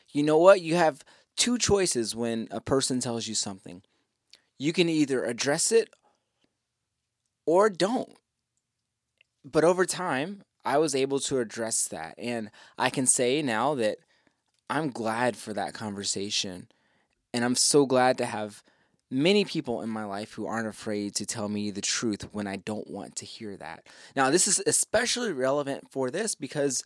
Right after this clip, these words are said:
you want to have people that are going to challenge you in new situations. "Hey, you should think this way about where you're living. Hey, you should think this way about your f-, friends." Or it might be helpful,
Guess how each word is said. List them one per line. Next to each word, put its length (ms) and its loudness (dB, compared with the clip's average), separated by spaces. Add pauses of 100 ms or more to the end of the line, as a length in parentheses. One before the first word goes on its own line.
(440)
you 160 -2
want 160 6
to 60 4
have 240 0
people 380 0
that 180 6
are 100 0
going 220 -2
to 100 -6
challenge 640 -2
you 360 -2 (360)
in 220 0
new 120 -2
situations. 1080 -4 (960)
"Hey, 240 2
you 260 -2
should 180 2
think 220 -2
this 220 4
way 220 4
about 280 -2
where 140 0
you're 160 -2
living. 340 -8
Hey, 160 0
you 180 -2
should 200 2
think 180 0
this 220 -2
way 160 2
about 280 0
your 120 -4
f-, 120 -12 (240)
friends." 380 -2
Or 100 6
it 60 2
might 160 2
be 80 -8
helpful, 480 -4